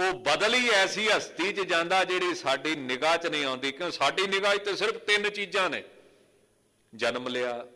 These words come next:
ਪਲਦਾ ਪਿਆ ਤੇ ਮਰ ਜਾਂਦਾ, ਤਿੰਨ ਚੀਜ਼ਾਂ ਹੀ ਆਉਂਦੀਆਂ ਨਾ।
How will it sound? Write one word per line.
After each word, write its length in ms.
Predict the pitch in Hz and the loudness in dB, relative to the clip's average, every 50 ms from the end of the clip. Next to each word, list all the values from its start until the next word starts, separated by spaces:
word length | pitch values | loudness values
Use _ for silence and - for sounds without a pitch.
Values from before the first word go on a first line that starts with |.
| - _ _ _ _ _ _ _ _ _ _ _ _ _ _ _ _ _ _ _ _ _ _ _ _ - | -20 _ _ _ _ _ _ _ _ _ _ _ _ _ _ _ _ _ _ _ _ _ _ _ _ 0
ਪਲਦਾ 440 | 131 131 131 131 127 139 139 135 | 2 2 2 2 2 2 2 2
ਪਿਆ 460 | 131 131 135 131 131 127 127 127 - - - - - - _ _ - | 2 0 0 0 0 0 0 -2 -4 -10 -20 -20 -20 -20 _ _ -6
ਤੇ 80 | 131 | -6
ਮਰ 220 | 127 123 123 120 120 | -4 -2 -2 -2 -2
ਜਾਂਦਾ, 320 | - 135 135 131 135 151 | 0 -2 -2 0 -2 -2
ਤਿੰਨ 280 | 147 147 147 143 147 151 | -2 -2 -2 -2 -4 -4
ਚੀਜ਼ਾਂ 320 | 143 160 160 151 170 185 | -6 -8 -4 -2 0 0
ਹੀ 80 | 196 190 | 0 0
ਆਉਂਦੀਆਂ 400 | 175 151 139 143 135 151 160 170 | -2 -4 -4 -4 -4 -4 -4 -6
ਨਾ। 120 | 190 180 | -6 -12